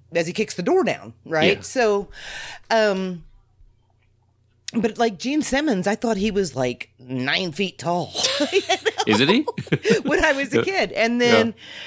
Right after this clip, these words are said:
Speaker 2: Yeah.
Speaker 1: you see him without the makeup and without the costume and without the platform shoes, and it's like, "Wow, you,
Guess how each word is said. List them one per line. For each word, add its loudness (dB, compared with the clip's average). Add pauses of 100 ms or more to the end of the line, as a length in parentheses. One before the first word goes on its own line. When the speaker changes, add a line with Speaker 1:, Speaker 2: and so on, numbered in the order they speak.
(260)
Speaker 2:
Yeah. 0
Speaker 1:
you 4
see 2
him 4
without 2
the -6
makeup 0
and -2
without 0
the -8
costume 0
and 2
without 2
the -6
platform 0
shoes, 0
and 0
it's -4
like, -2
"Wow, -2
you, 0